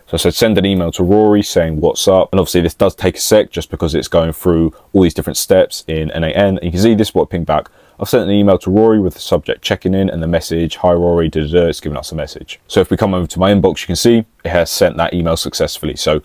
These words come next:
absolutely perfect. And now let's say something to it. I get a lot of emails from, um, software companies, just like promotional emails. So we're gonna say something to it like, so I just said, "Have I got any promo emails from software companies recently?"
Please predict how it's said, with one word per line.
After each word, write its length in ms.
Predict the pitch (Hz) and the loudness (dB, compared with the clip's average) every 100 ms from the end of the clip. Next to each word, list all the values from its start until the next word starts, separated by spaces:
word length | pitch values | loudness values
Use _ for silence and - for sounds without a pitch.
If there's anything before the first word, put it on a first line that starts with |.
| _ _ | _ _
absolutely 540 | 92 - - 87 73 76 | -4 -4 -2 -2 -2 -4
perfect. 560 | 78 76 - - - - - | -4 -4 -6 -16 -16 -8 0
And 100 | 98 | 2
now 180 | 107 | 4
let's 160 | 104 101 | 4 2
say 180 | - 90 | 2 0
something 360 | - 87 - | 0 -2 -2
to 160 | 82 90 | 0 2
it. 80 | 87 | 4
I 140 | 92 | 2
get 180 | 104 98 | 2 2
a 60 | 92 | 4
lot 160 | 95 | 4
of 80 | 82 | 2
emails 480 | 92 92 98 101 - | 2 0 0 -2 -2
from, 260 | - 95 90 | 0 2 2
um, 380 | 87 85 85 - _ | 2 2 0 -4 _
software 380 | - 113 - 104 | -2 0 2 2
companies, 400 | 110 101 98 92 | 2 0 -2 -4
just 140 | 95 | -2
like 120 | - | -4
promotional 520 | - 95 95 90 98 92 | -2 0 0 0 0 2
emails. 420 | 92 90 92 - - _ | 2 2 0 -2 -12 _
So 120 | 95 | 0
we're 60 | 95 | 2
gonna 120 | 104 | 2
say 180 | - 95 | 2 2
something 360 | - 87 87 | 0 -4 -4
to 180 | - 76 | -4 -2
it 60 | 76 | 0
like, 260 | 82 - | 0 0
so 80 | - | 2
I 60 | 110 | 2
just 140 | 98 | 2
said, 120 | 104 | 0
"Have 220 | 90 107 107 | 0 2 2
I 60 | |
got 200 | 95 95 | 4 2
any 200 | 92 90 | 2 -2
promo 440 | - 117 107 104 90 | -2 0 2 2 2
emails 320 | 104 98 95 | 2 2 0
from 140 | 85 | -4
software 460 | - 107 - 104 98 | -2 -2 0 2 2
companies 440 | - 98 98 92 | 0 -2 -2 -2
recently?" 520 | 95 95 90 92 95 | 0 0 -2 -2 -2